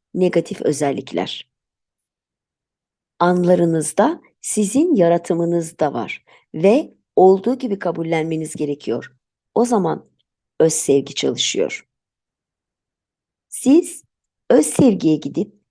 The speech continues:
koşulsuz sevgi koşullarını zorladıkça ilahi plan sizin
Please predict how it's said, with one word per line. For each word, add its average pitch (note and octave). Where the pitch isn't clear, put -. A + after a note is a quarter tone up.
koşulsuz A3+
sevgi G#3
koşullarını F3
zorladıkça D3+
ilahi A3
plan D#3
sizin C4